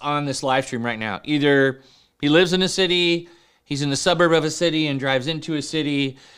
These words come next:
maybe he's in the third circle perimeter of a city, or maybe you're even rural, in the rural part, maybe you're fourth circle guy, but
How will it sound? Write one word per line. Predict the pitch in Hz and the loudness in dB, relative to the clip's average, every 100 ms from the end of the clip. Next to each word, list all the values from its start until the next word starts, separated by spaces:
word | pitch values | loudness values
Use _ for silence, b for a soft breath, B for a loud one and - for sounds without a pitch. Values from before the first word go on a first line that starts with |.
| B | B
maybe | 135 156 160 | -4 0 -2
he's | 147 160 143 | -2 -2 0
in | 147 143 | 0 0
the | 131 | -2
third | 127 175 160 | 0 0 0
circle | - 175 160 170 160 147 143 | 0 0 0 4 6 6 4
perimeter | - 156 151 147 147 143 131 B B B | 0 -2 0 0 2 0 -2 B B B
of | 143 139 | 0 0
a | |
city, | 135 151 135 | -2 -2 -2
or | 151 | 0
maybe | 180 233 | 0 0
you're | 190 165 | 0 0
even | 160 143 127 | 0 -2 -4
rural, | 117 131 151 175 147 127 | -8 -2 2 4 6 4
in | 123 | 2
the | 131 | -4
rural | 117 135 156 139 | -4 0 2 0
part, | 107 - 151 139 | -2 -2 2 2
maybe | 131 156 | 0 -4
you're | 180 | -4
fourth | 117 - 147 143 | -4 -2 -2 -2
circle | - 147 135 110 | -2 -6 -4 -2
guy, | 139 127 | 0 0
but | 113 | -2